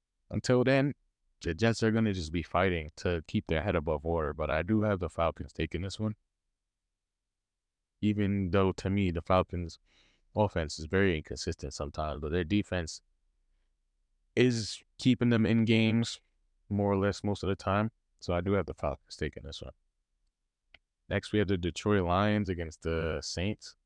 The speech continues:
I have the Lions taking this one. Uh, I do believe the Lions have kinda slipped a little bit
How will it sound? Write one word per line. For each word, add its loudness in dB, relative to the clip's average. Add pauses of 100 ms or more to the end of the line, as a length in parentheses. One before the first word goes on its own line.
(600)
I -8
have 2
the 2
Lions 0
taking -2
this -2
one. 0 (2000)
Uh, 4
I 4
do 2
believe 2
the -2
Lions 2
have -4
kinda -6
slipped -4
a 2
little 2
bit 2